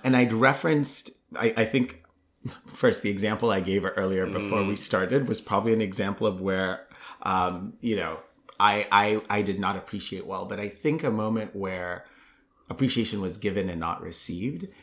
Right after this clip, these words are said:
Speaker 1: Actually, going back to what is a, an inadvertent theme <laughs> of this podcast, back to our roommate situation when we're all
Speaker 2: Mm.
Speaker 1: younger. And, um, there was one particular member of our roommates who would really go out of his way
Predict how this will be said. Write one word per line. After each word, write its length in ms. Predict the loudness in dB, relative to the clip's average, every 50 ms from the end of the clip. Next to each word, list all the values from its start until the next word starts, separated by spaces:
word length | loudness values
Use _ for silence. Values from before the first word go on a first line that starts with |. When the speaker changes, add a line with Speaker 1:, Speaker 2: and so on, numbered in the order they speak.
| -20 -20 -20 _ -20 -20 -20 -20 _ _ 2
Speaker 1:
Actually, 340 | 2 2 4 4 4 6 8
going 240 | 8 8 8 8 6
back 240 | 4 4 2 2 -2
to 100 | 0 4
what 220 | 6 6 6 4 2
is 160 | 0 0 2
a, 160 | 0 0 -2 -4 -4
an 300 | -2 0 -2 -2 -4 -8 _ _ 4
inadvertent 720 | 6 8 8 6 6 8 8 8 8 6 2 -2 -4 -4
theme 460 | 0 4 6 8 10 10 8 8 6
<laughs> 640 | 2 0 4 8 8 8 10 12 12 12 12 12 10
of 260 | 8 8 8 8 8
this 280 | 8 8 8 6 2
podcast, 760 | 4 4 6 6 4 2 0 2 4 4 4 2 -2 -6 -12 -14 -18 -20 -20 -20 -20 _ 8
back 280 | 10 10 10 8 6 4
to 140 | 4 8 10
our 180 | 10 10 10
roommate 440 | 10 8 6 6 6 4 4 2 0
situation 560 | -4 -4 -4 -4 -4 -2 -2 -4 -4 -6 -4
when 80 | -2 -2
we're 80 | 0
all 100 | 2 2
Speaker 2:
Mm. 60 | 2 2
Speaker 1:
younger. 240 | 0 2 2 4
And, 200 | 4 4 2 -2 -6 -10 -20 -20 -20 -20 -20 -20 -10 _ 4
um, 360 | 6 8 8 10 10 8 8 8
there 180 | 8 8 10
was 240 | 10 8 8 6 4
one 400 | 2 0 4 6 8 8 8 6
particular 380 | 4 2 0 0 2 2 2 2
member 340 | 4 4 4 4 4 4 4
of 200 | 4 2 2 4
our 160 | 4 4 4
roommates 500 | 4 2 2 2 2 0 0 -2 -6 -10 -4
who 420 | 0 2 2 2 2 0 -4 -6 -6
would 320 | -2 0 0 2 0 -2 -6 -6
really 640 | -4 -4 -2 0 2 4 4 4 4 6 6 6 6
go 280 | 6 6 4 4 4 2
out 200 | 0 0 0 0
of 100 | -2 -4
his 240 | -4 -6 -6 -6 -6
way 560 | -6 -4 -4 -2 -2 -2 -2 -2 -4 -6 -8